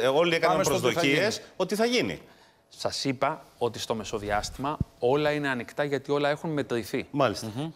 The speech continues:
Speaker 3: Εάν καθίσω σε έναν διάλογο τώρα και σας πω, «Αυτό το εξετάζουμε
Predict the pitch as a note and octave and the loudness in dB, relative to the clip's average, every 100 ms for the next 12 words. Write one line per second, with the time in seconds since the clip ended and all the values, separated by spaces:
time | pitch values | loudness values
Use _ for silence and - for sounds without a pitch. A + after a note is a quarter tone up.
0 | - A2+ A2+ D#3+ F3+ - F3+ F#3 - E3 | -4 0 2 2 0 0 0 -2 -2 0
1 | F3 C3+ C#3 D3 D3 B2+ B2+ A#2+ F2 - | 0 2 4 4 2 0 0 0 0 -6
2 | - _ _ A2+ - A2+ - A2+ - - | -20 _ _ -4 -4 0 2 2 0 -16
3 | - - - _ - A2+ - D#3+ D#3+ E3 | -20 -20 -20 _ -2 -2 2 0 2 0
4 | - C3 C3 B2+ - E2+ | 0 0 2 2 -2 -12